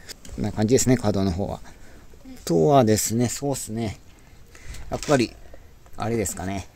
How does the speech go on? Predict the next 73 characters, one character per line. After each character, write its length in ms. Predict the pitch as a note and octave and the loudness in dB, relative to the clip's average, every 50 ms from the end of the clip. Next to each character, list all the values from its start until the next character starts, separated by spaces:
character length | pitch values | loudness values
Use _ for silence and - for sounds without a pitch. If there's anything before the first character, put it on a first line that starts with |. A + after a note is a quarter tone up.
| - - - - - - - - - - - - - - - - - - - | -20 -20 -20 -20 -20 -20 -20 -20 -20 -18 -18 -18 -18 -16 -18 -12 -8 0 6
バ 140 | B2+ C3+ C#3+ | 6 6 8
ー 20 | |
ジ 100 | C3+ D3 | 8 6
ョ 40 | D3 | 4
ン 80 | C#3+ | 4
ア 40 | D3 | 2
ッ 60 | D3 | 0
プ 120 | - D3+ D3+ | 2 2 2
用 140 | D3 D3 D3 | 4 4 6
の 180 | D3+ D3 - - | 4 2 2 2
パ 120 | - C#3 C#3 | 4 4 4
ー 40 | C#3 | 6
ツ 100 | - D3 | 6 6
が 100 | D3 D3+ | 6 6
あ 60 | D#3 | 6
る 100 | D3 B2 | 6 4
ん 40 | G#2 | 0
で、 140 | F#2 F2 D#2 - - - - - - - - - - - - | 0 -2 -4 -6 -6 -8 -8 -8 -10 -12 -14 -16 -20 -20 -12
こ 100 | - A2 | -10 -10
れ 60 | G#2 | -8
ね、 240 | G#2+ A#2 C#3 C3 - - - - - - - - - - - - | -4 -4 -6 -6 -6 -14 -20 -20 -20 -20 -20 -18 -14 -14 -8 -2
こ 40 | - | 0
う 40 | G2+ | 2
い 60 | G2+ | 2
う 40 | G2+ | 2
風 140 | - - G#2 | 2 0 -2
な、 100 | G#2 G2 - - - | -2 -2 -6 -10 -10
あ、 0 | |
ち 60 | - | -10
ょ 20 | |
っ 40 | - - - | -10 -10 -14
と、 60 | - - C#3+ - - D3 - - - - - - - - | -12 -12 -14 -14 -16 -18 -20 -18 -16 -16 -16 -16 -14 -14
滑 100 | - F#2+ | -12 -12
っ 40 | F#2 | -8
ち 100 | - - | -8 -8
ゃ 20 | - | -10
っ 20 | |
た 100 | - - | -10 -10
か 80 | - F#2+ | -6 -6
な。 80 | A2+ | -6
こ 60 | D3+ E3+ - - - - - - - - - - - - - | -6 -6 -8 -18 -20 -20 -18 -18 -18 -18 -2 0 2 4 4
う 20 | - G2 | 2 2
い 20 | |
う、 60 | - - - - - - | 0 -4 -10 -16 -16 -8
こ 100 | - G2 | -4 -2
う 60 | G#2 | 0
い 20 | G#2 | 0
う 40 | F#2 | 0
風 160 | E2 F2+ F2 | -2 -4 -6
な 100 | F2+ F2+ | -4 -2
ね、 240 | G#2 C3 C#3+ C#3 - - - - - - - - | 0 0 0 0 -4 -14 -18 -20 -20 -20 -8 -4
み-、 200 | A2 A2+ A2+ - - - - - | -2 -2 -2 -4 -10 -16 -12 -4
見 100 | - G#2+ G#2+ | -2 -2 0
栄 240 | G#2+ A2+ A#2+ A#2+ A#2+ | 4 4 6 6 6
え 20 | A2+ | 6
重 180 | A2 C3 C3 | 8 8 8
視 120 | A#2 - B2 | 8 8 4
用 100 | A#2 A2 | 4 6
の 140 | G#2+ G#2+ G#2+ | 4 4 2
パ 180 | - - A#2 | 2 4 4
ー 60 | A2+ | 4
ツ 100 | A2 - | 6 6
も 100 | A2 G#2+ | 6 6
あ 60 | G#2+ G#2+ | 6 6
り 60 | G#2+ | 6
ま 160 | A2 A2 G2+ | 6 6 4
す 120 | F2+ F#2 | 2 0
ん 60 | F2+ D2+ | -2 -2
で、 140 | E2 E2+ - | -4 -8 -4
ち 100 | - - | -2 -2
ょ 20 | D#3 | 0
っ 0 | |
と 200 | - G2 F#2 | 0 0 -2